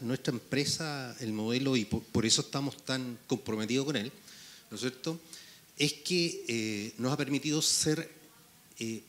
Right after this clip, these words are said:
más específicos. O sea, de partida no estamos trabajando solo en esto. Finning durante muchos años, ¿no es cierto?, eh, imagínate, desde el dos mil tres, hace quince años atrás, ¿no es cierto?, trabajó solo en, en, en esta necesidad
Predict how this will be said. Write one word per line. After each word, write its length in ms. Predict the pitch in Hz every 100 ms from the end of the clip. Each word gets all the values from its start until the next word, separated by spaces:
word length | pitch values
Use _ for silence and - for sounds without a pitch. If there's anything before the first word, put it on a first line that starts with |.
| -
más 880 | 117 127 160 165 - - - - - - - - - -
específicos. 680 | 135 - 165 220 - 107 131
O 20 |
sea, 80 | -
de 120 | 147
partida 400 | 156 - 208 220
no 80 | 196
estamos 340 | - 190 185
trabajando 560 | 190 180 151 180 175 160
solo 240 | 190 147
en 80 | 104
esto. 260 | - - - - - - - - -
Finning 320 | - 180 175 165
durante 400 | 156 156 - 135
muchos 400 | 160 208 - 190
años, 540 | 123 131 - - - - - -
¿no 60 | 104
es 60 |
cierto?, 400 | - 117 - 156 156 - - - - -
eh, 320 | 113 104 104 -
imagínate, 500 | 120 110 185 147 107
desde 240 | 110 104 117
el 160 | 101
dos 100 | 95
mil 300 | 95 107 -
tres, 320 | - 127 - -
hace 220 | - 104
quince 420 | - 185 175 175
años 220 | 165 156
atrás, 240 | 151 98 208 - - -
¿no 60 | 135
es 80 | 143
cierto?, 180 | - - -
trabajó 400 | - 143 127 -
solo 340 | 165 - 208 208
en, 400 | 190 180 165 156 - - - - -
en, 320 | 127 120 110 -
en 140 | 131
esta 300 | 170 - 180
necesidad 560 | 156 - 135 131 170